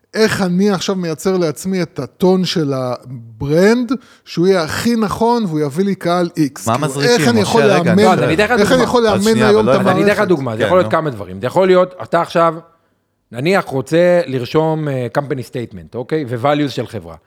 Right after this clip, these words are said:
Speaker 2: כן.
Speaker 3: אז היית צריך ללכת לאיש מקצוע שיעשה לך את זה. היום מה אני יכול לעשות? אני יכול להתחיל לרשום. אנחנו חברה, זה מה שאנחנו עושים, ואנחנו ככה מתנהגים בינינו לבין עצמנו.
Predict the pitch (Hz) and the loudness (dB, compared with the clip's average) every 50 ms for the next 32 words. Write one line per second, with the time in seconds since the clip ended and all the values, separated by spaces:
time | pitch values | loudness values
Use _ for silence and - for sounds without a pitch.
0 | _ - 85 78 73 - - 127 127 175 214 220 - 220 202 202 196 175 - 190 | _ -8 -8 -8 -10 -12 -12 -4 0 0 2 2 2 2 2 0 -2 -4 -6 -6
1 | - 180 180 175 170 - 165 160 151 - 156 139 120 - - 120 117 123 127 - | -4 -2 -2 -2 -2 -2 -4 -4 -4 -4 -6 -8 -8 -6 -4 -2 -2 -4 -4 -4
2 | 151 151 147 - 226 - - 185 131 131 131 147 175 180 175 170 170 151 - 147 | -4 -4 -4 -6 -4 -4 -4 -2 0 0 2 2 2 2 0 0 -2 0 -2 -2
3 | 120 - - 101 101 - _ _ _ _ _ - 156 165 247 226 - 240 220 180 | -2 -4 -6 -12 -12 -14 _ _ _ _ _ -12 -8 -8 -8 -8 -6 -8 -8 -6
4 | - 196 160 113 - _ _ _ _ _ - - 139 180 190 226 208 - 160 127 | -6 -6 -6 -6 -10 _ _ _ _ _ -8 -4 -4 -2 -2 -2 -2 -2 -2 -2
5 | 127 120 123 - _ _ _ 143 165 196 - - - - 135 113 - - 110 - | -4 -6 -8 -10 _ _ _ -6 -6 -6 -6 -8 -8 -8 -10 -10 -10 -12 -14 -14
6 | - _ _ _ _ - 127 156 214 240 - 233 233 226 220 226 - - _ _ | -16 _ _ _ _ -4 -2 -2 -2 -2 0 0 -2 -2 -2 -4 -10 -20 _ _
7 | _ _ _ _ _ _ - 151 143 139 147 131 113 131 127 127 127 120 127 123 | _ _ _ _ _ _ -6 -4 -4 -4 -4 -4 -4 -4 -4 -6 -6 -6 -6 -6
8 | 123 120 113 117 117 113 - - 117 113 110 113 110 | -6 -6 -6 -8 -8 -10 -8 -8 -8 -8 -6 -8 -8